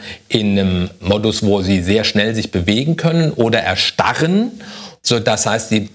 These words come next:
mobilisieren entweder ganz stark oder sie sparen ganz viel Energie. Was bei Reptilien noch ganz gut funktioniert, weil die so ein kleines Gehirn haben, was nicht viel Sauerstoff braucht.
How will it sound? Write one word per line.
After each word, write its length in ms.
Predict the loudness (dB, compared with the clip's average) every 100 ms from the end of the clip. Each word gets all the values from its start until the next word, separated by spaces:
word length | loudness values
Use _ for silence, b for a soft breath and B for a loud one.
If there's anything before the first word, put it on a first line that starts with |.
| -6
mobilisieren 800 | 0 2 2 2 2 2 2 0
entweder 540 | -2 0 0 2 0
ganz 260 | 0 -2 -2
stark 580 | -2 -2 0 -4 -6 -2
oder 440 | 0 2 2 0
sie 100 | 0
sparen 360 | 0 0 0 0
ganz 220 | 0 -2
viel 100 | 0
Energie. 440 | 2 0 0 -4 -6 _ B B B
Was 260 | -2 -2 0
bei 160 | 0
Reptilien 420 | 0 -2 -2 0 0
noch 140 | 2
ganz 240 | 0 -2
gut 220 | 0 -2 0
funktioniert, 580 | -2 2 2 2 2
weil 160 | 0 0
die 60 | 2
so 120 | 0
ein 80 | 0
kleines 380 | 0 0 -2
Gehirn 300 | -2 0 2
haben, 180 | 2 2
was 160 | 0 -2
nicht 120 | 0
viel 140 | 0
Sauerstoff 480 | 2 2 0 -2 -4
braucht. 400 | -2 -2 -2 -8